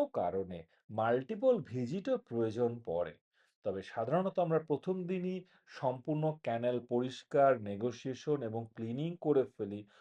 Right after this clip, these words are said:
ফলে পরবর্তীতে দিন ব্যথা হওয়ার সম্ভাবনা একেবারেই থাকে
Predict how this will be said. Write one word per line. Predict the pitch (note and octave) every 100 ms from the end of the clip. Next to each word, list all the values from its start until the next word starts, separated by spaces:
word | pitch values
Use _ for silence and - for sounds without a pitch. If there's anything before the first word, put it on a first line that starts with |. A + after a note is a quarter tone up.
| _ -
ফলে | A#2 G#2+
পরবর্তীতে | G2+ G#2+ B2+ D3+ D3+ D3 D3 B2+
দিন | A#2 A#2+ A#2+ - _ F#2
ব্যথা | G2 G2 G#2+
হওয়ার | A2+ G#2+ G2+ G2 -
সম্ভাবনা | A2 G2+ G2+ G2 F2+ -
একেবারেই | F2 F#2+ F2 F2+ F2
থাকে | - E2+ F#2